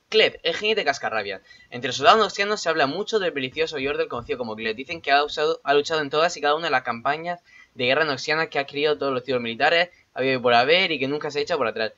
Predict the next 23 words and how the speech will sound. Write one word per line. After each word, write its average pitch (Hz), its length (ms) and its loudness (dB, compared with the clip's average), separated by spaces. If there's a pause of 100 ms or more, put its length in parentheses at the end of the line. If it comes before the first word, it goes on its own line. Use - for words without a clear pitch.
(240)
Como 135 180 0
tal, 175 100 6
las 175 80 -2
historias 151 260 2
de 151 100 4
héroes, 185 260 2
esta 160 240 0
afirmación 147 440 -2
no 139 120 -4
son 135 160 -6
muy, 117 320 -6
muy 123 180 -8
fiables. 107 380 -2
Sin 120 80 -8
embargo, 151 260 2
hay 151 60 4
algo 151 180 0
que 135 80 -8
es 139 140 -12
innegable. 110 380 -2
Cuando 117 200 -4
se 135 120 -10
lanza 156 360 0